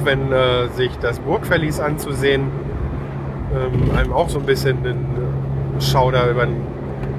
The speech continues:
Rücken gelaufen lässt. Wenn man jetzt da runter guckt, äh, mein Sohn hat sich da auf den Boden gelegt und dann durch das Gitter geschaut, dann sieht man einen Teppich von Münzen,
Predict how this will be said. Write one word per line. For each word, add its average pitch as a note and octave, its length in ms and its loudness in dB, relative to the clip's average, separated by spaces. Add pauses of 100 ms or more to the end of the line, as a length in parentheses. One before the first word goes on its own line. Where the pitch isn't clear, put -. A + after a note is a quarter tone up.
(120)
Rücken C3+ 180 0
gelaufen B2 460 2 (240)
lässt. - 400 0 (420)
Wenn B2+ 140 0 (1400)
man C3+ 200 2
jetzt C#3+ 280 2
da D#3 60 6
runter E3 340 4
guckt, F#3 360 0
äh, C3 420 2
mein A#2+ 200 2 (200)
Sohn C#3 180 0
hat C#3+ 120 2
sich C#3 100 0
da C3+ 100 2
auf B2 60 2
den B2+ 120 -2
Boden D3 200 2
gelegt C#3 340 2
und D3+ 140 0 (540)
dann C#3+ 120 4
durch D3 140 2
das C#3+ 220 2
Gitter D3+ 200 2
geschaut, B2+ 560 2 (600)
dann C3+ 140 2 (280)
sieht D3+ 220 0
man C#3+ 300 2
einen C3+ 180 -4
Teppich E3 320 -2
von C#3+ 240 0
Münzen, F3+ 400 2